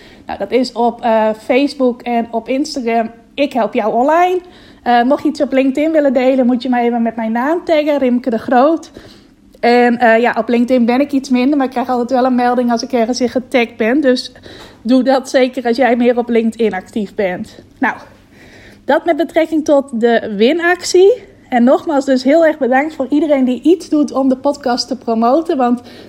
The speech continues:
daar help je mij echt enorm mee om het bereik te vergroten. Ik zie ook, ik maak altijd op de eerste werkdag van een, eh, nieuwe maand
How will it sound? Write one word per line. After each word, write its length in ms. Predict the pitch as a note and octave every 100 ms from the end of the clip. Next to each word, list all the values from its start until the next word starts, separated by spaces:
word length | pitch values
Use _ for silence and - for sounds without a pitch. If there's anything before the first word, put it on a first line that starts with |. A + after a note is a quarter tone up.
| -
daar 120 | G#3+
help 220 | B3 D4
je 80 | D#4
mij 160 | B3+ -
echt 220 | C4 -
enorm 400 | A#3+ A#3 C4+ D4
mee 240 | C4+ B3 C4
om 180 | B3
het 140 | A#3+ A#3
bereik 360 | A3 A3+ D#4+
te 140 | - D#4+
vergroten. 760 | - - D4+ C#4+ C#4+ C4+ C#4 C4+ - - -
Ik 140 | - A#3
zie 220 | C#4+ B3+
ook, 180 | A#3 A#3+
ik 200 | A#3+ -
maak 280 | A#3+ A#3 A#3
altijd 240 | A3+ A#3
op 180 | A#3+ A#3
de 100 | A#3
eerste 340 | B3 C4 C4
werkdag 460 | A3 A#3+ B3 A#3 A#3
van 220 | B3 A3
een, 200 | A#3 A3+
eh, 240 | B3 A3
nieuwe 480 | A3 B3 C4 A#3 A#3
maand 600 | A3+ A3+ B3+ C#4+ D4 C4+